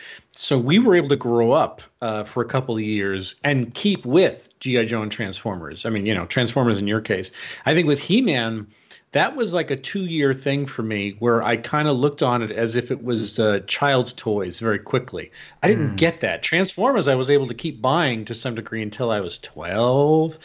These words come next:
Speaker 1: thirteen years old, just because the level of complexity, you know, there was always something quasi-model to it. You know, even I wasn't gonna play it,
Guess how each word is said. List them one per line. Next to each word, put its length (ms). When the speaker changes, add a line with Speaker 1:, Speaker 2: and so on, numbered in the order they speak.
Speaker 1:
thirteen 680
years 260
old, 460
just 180
because 320
the 80
level 340
of 80
complexity, 1000
you 100
know, 160
there 120
was 160
always 340
something 460
quasi-model 1900
to 360
it. 160
You 80
know, 100
even 180
I 40
wasn't 260
gonna 120
play 420
it, 180